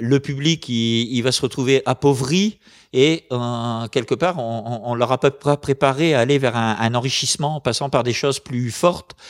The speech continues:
et, et, et ils pourront pas s'en acheter dix, quoi. Actuellement, on s'achète, euh, euh, neuf daubes pour un truc qui est intéressant, mais quand il y aura un appauvrissement, euh, si on n'a pas une production de, de qualité importante pour, par rapport à la, à la, au peu d'argent qu'on aura,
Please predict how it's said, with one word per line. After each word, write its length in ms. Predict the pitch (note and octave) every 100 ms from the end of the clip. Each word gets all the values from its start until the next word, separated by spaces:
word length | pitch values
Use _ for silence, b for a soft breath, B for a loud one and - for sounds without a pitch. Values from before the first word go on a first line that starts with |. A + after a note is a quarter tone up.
| B B -
et, 100 | A2+
et, 520 | G#2+ G#2+ G2+ G#2+ G#2+ G#2
et 40 | A#2
ils 60 |
pourront 200 | A2 B2+
pas 100 | B2
s'en 180 | C3+ B2+
acheter 280 | B2 - C3
dix, 300 | A#2+ B2 -
quoi. 240 | - F#2+ F2+
Actuellement, 460 | G2 - A#2 D3 B B B A2+
on 80 |
s'achète, 460 | A2 A#2 - C3+ -
euh, 200 | A2 G#2+ B B B -
euh, 200 | G#2+ G#2+
neuf 300 | B2+ C3+ A#2+
daubes 260 | D3 D#3 -
pour 160 | A#2+
un 80 | A#2
truc 260 | A2 C#3 -
qui 160 | -
est 40 | A2+
intéressant, 600 | G#2+ A#2 A2 - E3+ F#3+ B B B
mais 260 | A#2 A#2 A2
quand 180 | G#2+ C3+
il 60 |
y 40 | C3
aura 120 | B2+
un 80 | C3
appauvrissement, 880 | B2+ C#3 A#2+ B2 - D#3+ D#3+ F3 C#3+
euh, 360 | A#2+ A2 A2 A2+
si 200 | - C#3+
on 160 | B2+
n'a 140 | A#2 A2
pas 280 | D3 C3+ B2
une 100 | A2+
production 520 | - A#2 A2 - B2
de, 200 | A2 G#2
de 120 | F#2+
qualité 460 | - A#2+ B2 C#3 C3+
importante 560 | B2+ B2 C3 - D3 -
pour, 300 | C#3 C#3 - B B
par 140 | - G#2+
rapport 260 | A#2 C3+
à 80 | A2+
la, 160 | G#2+ G2+
à 200 | G2 G2+
la, 260 | G2 - -
au 100 | A2+
peu 140 | B2+
d'argent 320 | B2 A#2+ C3
qu'on 180 | - A#2
aura, 300 | A#2+ C3 B2+